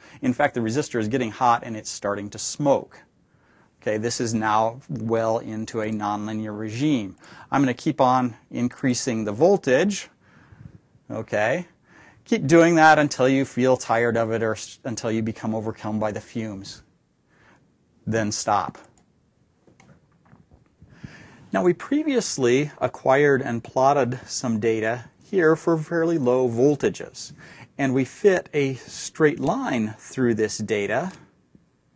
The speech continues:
and calculated a resistance R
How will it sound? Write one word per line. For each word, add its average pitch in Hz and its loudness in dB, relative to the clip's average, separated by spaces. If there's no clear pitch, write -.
and 220 -2
calculated 135 2
a 131 0
resistance 110 -2
R 120 0